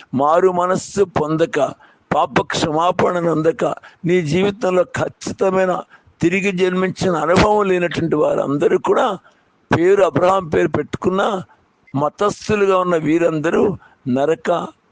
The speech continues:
శిక్ష మాత్రమే పొందేందుకు పాత్రుడు. కానీ ఎవరైతే అబ్రహాం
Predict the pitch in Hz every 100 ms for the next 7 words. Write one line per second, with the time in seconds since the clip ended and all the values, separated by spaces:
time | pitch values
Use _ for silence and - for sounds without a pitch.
0 | - - - 156 - - 180 147 143 -
1 | 160 156 151 - 143 143 143 135 123 -
2 | 120 123 - 123 117 110 - - _ _
3 | - 147 143 139 156 156 - 147 147 151
4 | 147